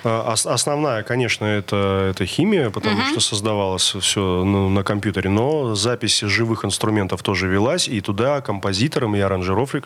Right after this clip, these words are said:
Speaker 1: аранжировщикам, вот Антоном и Степаном, были добавлены настоящие живые, а,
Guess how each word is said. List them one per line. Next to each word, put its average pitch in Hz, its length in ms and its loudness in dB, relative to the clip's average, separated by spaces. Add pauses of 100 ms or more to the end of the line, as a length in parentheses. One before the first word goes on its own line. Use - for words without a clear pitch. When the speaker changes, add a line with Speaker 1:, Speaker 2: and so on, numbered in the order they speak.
Speaker 1:
аранжировщикам, 104 840 0
вот 101 160 -2
Антоном 92 440 -2
и 87 200 -4
Степаном, 147 460 -2 (380)
были 123 220 2
добавлены 113 760 0
настоящие 101 580 0
живые, 101 600 2 (340)
а, 90 520 2